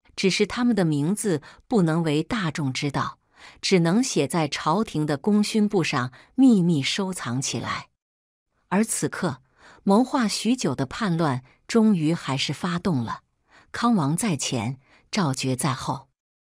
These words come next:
大军在宫外，他们只带了几百亲兵。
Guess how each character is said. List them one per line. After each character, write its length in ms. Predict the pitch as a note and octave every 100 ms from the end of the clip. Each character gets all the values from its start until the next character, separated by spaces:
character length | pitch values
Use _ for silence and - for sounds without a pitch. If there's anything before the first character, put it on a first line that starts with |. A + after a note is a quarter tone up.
| _ _ _
大 180 | A#3+ F#3+
军 260 | F3+ G#3 G#3
在 180 | A3+ -
宫 260 | G#3 A3+
外， 300 | B3 - - _ _ _ _
他 100 | -
们 140 | F3 D3+
只 180 | -
带 200 | C3+ D#3+
了 120 | C#3 C3
几 300 | - E3 F#3
百 200 | - G2
亲 300 | - F3+ F3
兵。 300 | G3 G3+ G#3+